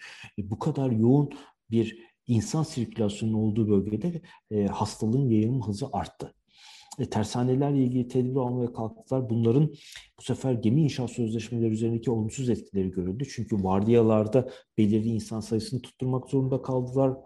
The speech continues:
E, o kadar insan çalıştıramıyorlar. O kadar insan çalışmayınca bu sefer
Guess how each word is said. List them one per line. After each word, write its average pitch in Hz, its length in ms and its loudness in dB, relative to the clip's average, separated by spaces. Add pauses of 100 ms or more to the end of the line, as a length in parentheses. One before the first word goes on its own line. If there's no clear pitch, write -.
(640)
E, 107 80 0
o 98 140 0
kadar 123 200 0
insan 127 300 -2
çalıştıramıyorlar. 131 840 2
O 113 140 -4
kadar 123 180 2
insan 123 340 -2
çalışmayınca 131 680 -2
bu 131 60 -8
sefer - 320 -6